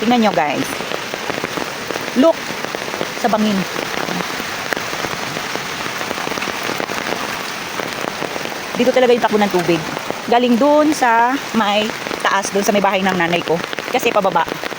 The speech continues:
Ayan. Oh. Compare nyo guys yung daanan namin doon sa bahay namin. At dito, mas matino dito. <laughs> Kasi nga hindi siya malubak. Ganyan lang siya pagka umulan.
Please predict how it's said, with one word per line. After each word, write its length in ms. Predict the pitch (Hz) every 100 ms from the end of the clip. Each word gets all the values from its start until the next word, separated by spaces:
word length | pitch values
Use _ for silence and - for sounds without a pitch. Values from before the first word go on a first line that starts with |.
| - - - - - - - - -
Ayan. 180 | 156 151 151 - - - - - - - - - - - - - - - - - - - - - - - - - - 160
Oh. 180 | 185 180 175 - - - - - -
Compare 260 | 262 262 262
nyo 80 | 240
guys 160 | 233
yung 140 | 240 208
daanan 260 | 180 214
namin 320 | 196 196 214 247 - 202
doon 240 | 208 220
sa 240 | 233 220 202
bahay 260 | 196 196
namin. 300 | 196 180 170 165 - - - -
At 200 | 226 247 196
dito, 300 | 214 196 170
mas 240 | 214 220
matino 320 | 233 226 214
dito. 240 | 185 190 208 - - 214 403
<laughs> 460 | - 508 466 392 247
Kasi 120 | 233
nga 100 | 220
hindi 140 | 220 220
siya 160 | 208
malubak. 320 | 180 160 165 - - - - - - - - - - -
Ganyan 240 | 240 262
lang 160 | 247 247
siya 160 | 208
pagka 240 | 202 208 208
umulan. 360 | 208 202 175